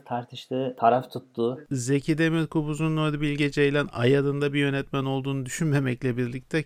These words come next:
Speaker 2: kendisini de yine, e, takip ediyoruz. Son gerçi Yeraltı ile birlikte bir tık tatsızlık oldu. Sev-, çok sevdiğim bir romandı Yeraltı'ndan, e, notluya-, notlar. Dolayısıyla, e, daha iyi bir uyarlama bekliyordum ama olmadı. Akabinde de,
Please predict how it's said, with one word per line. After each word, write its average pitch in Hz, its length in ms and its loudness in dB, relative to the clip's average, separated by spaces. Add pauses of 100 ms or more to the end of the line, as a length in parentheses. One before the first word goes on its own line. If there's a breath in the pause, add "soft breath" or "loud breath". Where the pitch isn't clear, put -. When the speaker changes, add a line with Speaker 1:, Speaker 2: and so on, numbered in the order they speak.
Speaker 2:
kendisini 143 840 0
de 151 60 0
yine, 147 520 0
e, 143 160 2
takip 170 500 4
ediyoruz. 165 300 4
Son 165 220 2
gerçi 160 600 2
Yeraltı 143 580 6
ile 151 160 2
birlikte 143 400 -2
bir 143 60 -2
tık 139 220 -4
tatsızlık 139 580 0
oldu. 127 260 2
Sev-, 131 360 2
çok - 280 0
sevdiğim 139 400 2
bir 131 80 2
romandı 127 400 2
Yeraltı'ndan, 113 760 2 (180)
e, 120 60 -4 (540)
notluya-, 113 520 0
notlar. 127 500 0
Dolayısıyla, 127 600 0 (100)
e, - 360 -2
daha 135 220 8
iyi 123 120 8
bir 127 60 2
uyarlama 127 560 6
bekliyordum 135 420 4
ama 139 180 2
olmadı. 151 680 4 (120)
Akabinde 165 540 4
de, 165 260 8